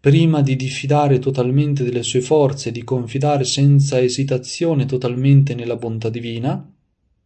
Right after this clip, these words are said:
quindi, ecco, non fare affidamento alle proprie forze, ma appunto a quelle, eh, che vengono dalla, da Dio, dalla sua grazia, dal, dal suo aiuto. La seconda, di applicarsi seriamente alla cognizione di se stesso e di Dio.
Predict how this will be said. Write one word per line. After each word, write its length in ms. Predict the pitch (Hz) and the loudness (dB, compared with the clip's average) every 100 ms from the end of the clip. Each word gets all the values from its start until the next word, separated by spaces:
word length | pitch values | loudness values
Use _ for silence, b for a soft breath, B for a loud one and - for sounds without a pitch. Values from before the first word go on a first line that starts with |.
| _ _ _ _ _ _ | _ _ _ _ _ _
quindi, 360 | - 98 101 B B B B B | -10 -10 -10 B B B B B
ecco, 220 | 110 107 | -20 -10
non 200 | 110 113 | -6 -6
fare 520 | 110 117 110 107 - _ - | -4 -6 -4 -6 -8 _ -8
affidamento 1080 | 139 - 139 123 139 156 131 107 110 104 110 | -8 0 2 4 4 4 2 0 -4 -4 -4
alle 200 | 107 107 | -6 -8
proprie 200 | 107 107 | -10 -6
forze, 340 | 131 143 - | -4 -4 -6
ma 200 | 98 104 | -10 -12
appunto 680 | - 110 - 113 117 113 - | -16 -16 -10 -10 -10 -12 -14
a 300 | - 107 104 | -16 -16 -16
quelle, 540 | - 113 110 110 113 | -8 -6 -4 -4 -4
eh, 480 | 120 117 113 113 117 | -8 -12 -12 -14 -16
che 140 | 113 104 | -12 -6
vengono 460 | 110 117 117 107 | -4 -4 -6 -8
dalla, 420 | 104 101 98 110 120 | -6 -8 -8 -14 -14
da 160 | 123 | -12
Dio, 380 | 110 120 127 127 | -10 -8 -4 -2
dalla 220 | 139 104 | 0 -2
sua 180 | 104 - | -8 -10
grazia, 720 | 110 120 110 110 - 127 127 | -8 -6 -6 -8 -8 -8 -6
dal, 720 | 113 104 101 107 113 110 107 | -8 -10 -14 -18 -16 -16 -18
dal 260 | 110 110 107 | -18 -16 -14
suo 200 | - 113 | -10 -8
aiuto. 500 | 120 123 123 151 - _ _ _ _ B B B B B B B B B B B - | -6 -8 -6 -8 -10 _ _ _ _ B B B B B B B B B B B -6
La 40 | |
seconda, 400 | 139 147 180 160 | -2 0 2 4
di 80 | 139 | 4
applicarsi 580 | 131 135 131 151 143 135 | 2 2 2 2 0 -2
seriamente 760 | - 143 135 139 151 156 143 | 2 4 6 4 4 2 -2
alla 180 | 123 113 | -4 -4
cognizione 580 | 110 127 120 110 151 131 | -4 -6 -6 -8 -2 -2
di 80 | 110 | -2
se 220 | - 110 | -6 -6
stesso 500 | - - 139 139 - | -6 -2 0 0 -2
e 60 | 110 | -6
di 140 | 120 | -6
Dio. 560 | 127 117 113 143 139 | -8 -4 -2 -2 -6